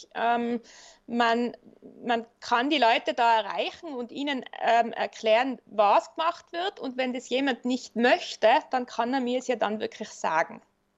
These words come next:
Ja? Da geht's konkret, äh, im meisten Fall um den Mundverschluss, wo in der, wo in der Regel, um den Mund zu schließen, der ja schon offen steht beim Verstorbenen, meistens, ähm,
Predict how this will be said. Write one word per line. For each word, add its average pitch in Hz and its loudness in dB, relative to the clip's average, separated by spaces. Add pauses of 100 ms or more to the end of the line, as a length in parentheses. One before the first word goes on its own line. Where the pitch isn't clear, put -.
(200)
Ja? 254 0 (1040)
Da 247 -4
geht's 254 -8
konkret, 247 -2 (100)
äh, 226 0
im 240 -8
meisten 233 -4
Fall 247 0
um 254 -6
den 233 -6
Mundverschluss, 294 -8
wo 254 6
in 240 -4
der, 226 4
wo 233 -2
in 233 -4
der 220 2
Regel, 254 2
um 240 -6
den 233 -4
Mund 269 -6
zu 247 -8
schließen, 269 -6
der 220 6
ja 226 6
schon 226 -6
offen - -6
steht 208 -4
beim 214 -2
Verstorbenen, 226 0
meistens, 240 -4
ähm, 214 -2